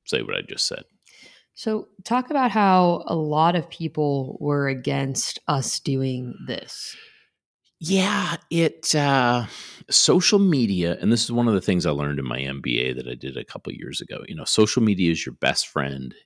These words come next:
Speaker 1: and it can also be your worst enemy. And I had several of my faculty, actually, when I first put out the YouTube channel,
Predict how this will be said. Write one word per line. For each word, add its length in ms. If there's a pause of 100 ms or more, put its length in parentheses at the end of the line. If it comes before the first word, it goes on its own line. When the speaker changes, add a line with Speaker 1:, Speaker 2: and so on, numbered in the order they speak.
(140)
Speaker 1:
and 100
it 80
can 140
also 280
be 120
your 180
worst 420
enemy. 320 (520)
And 100
I 100
had 240
several 360
of 60
my 120
faculty, 640
actually, 600
when 180
I 80
first 340
put 200
out 340
the 420
YouTube 400
channel, 440